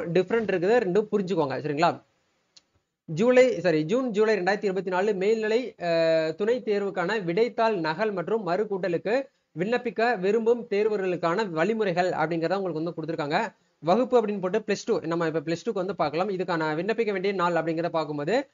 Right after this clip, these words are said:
ரிசல்ட் வந்து இருபத்தி ஏழாம் தேதி ரிலீஸ் ஆகுது. இருபத்தி எட்டு விட்டுருங்க, இருபத்தி ஒன்பது, முப்பது இந்த ரெண்டு நாளுக்குள்ள நீங்க என்ன பண்ணணும் அப்படின்னா ரீவாலுவேஷன் பண்ண போறீங்க அப்படின்னா கண்டிப்பா ரெண்டு நாள்களுக்குள்ள நீங்க வந்து என்ன பண்ணணும்னா ஃபீஸ் வந்து பேமெண்ட் வந்து பண்ணணும் அப்படிங்கிற சொல்றாங்க.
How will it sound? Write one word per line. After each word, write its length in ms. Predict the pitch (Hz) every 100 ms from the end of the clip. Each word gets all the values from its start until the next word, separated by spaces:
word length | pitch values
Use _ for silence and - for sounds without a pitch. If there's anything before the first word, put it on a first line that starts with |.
| _ _
ரிசல்ட் 360 | 170 185 269 240
வந்து 140 | 226
இருபத்தி 300 | 214 214 220 202
ஏழாம் 240 | 202 202
தேதி 280 | 202 208 202
ரிலீஸ் 240 | 185 185
ஆகுது. 220 | 180 170 214
இருபத்தி 300 | 190 196 196
எட்டு 180 | 170 196
விட்டுருங்க, 320 | 180 165 190 196
இருபத்தி 340 | 202 240 240
ஒன்பது, 360 | 190 185 208 220 262
முப்பது 300 | 190 175 214 170
இந்த 160 | 156
ரெண்டு 240 | 160 202 233
நாளுக்குள்ள 680 | 214 214 226 220 208 202 214
நீங்க 160 | 175
என்ன 140 | 151 180
பண்ணணும் 300 | 175 156 147
அப்படின்னா 260 | 131 156 262 - _ _ -
ரீவாலுவேஷன் 540 | 185 262 254 240 220
பண்ண 160 | 180 196
போறீங்க 300 | 185 185 180
அப்படின்னா 260 | 156 170
கண்டிப்பா 320 | 190 160 165 180
ரெண்டு 240 | 175 202
நாள்களுக்குள்ள 580 | 208 202 202 185 180 180
நீங்க 180 | 202 170
வந்து 180 | 151 165
என்ன 120 | 165
பண்ணணும்னா 360 | 165 151 156 226
ஃபீஸ் 280 | 226 214
வந்து 140 | 180 185
பேமெண்ட் 300 | 180 180 156
வந்து 140 | 165
பண்ணணும் 220 | 170 147 151
அப்படிங்கிற 300 | 143 143 151
சொல்றாங்க. 320 | 143 139